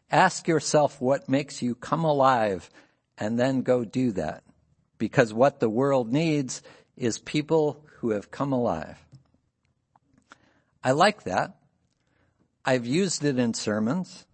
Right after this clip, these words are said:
I believe it. And <laughs>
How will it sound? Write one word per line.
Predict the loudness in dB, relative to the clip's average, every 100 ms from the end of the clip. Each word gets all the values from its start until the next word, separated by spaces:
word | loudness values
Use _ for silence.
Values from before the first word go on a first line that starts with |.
| _ _ _ _ _ _
I | -6 -2
believe | 0 0 0 -2
it. | -2 -4 -6 _ _ _ _ _ _ _ _ _ _ _ _ _ _ _ _ _ _ _ -8
And | -2 0 -2 -4 -10 _ _ _ _
<laughs> | _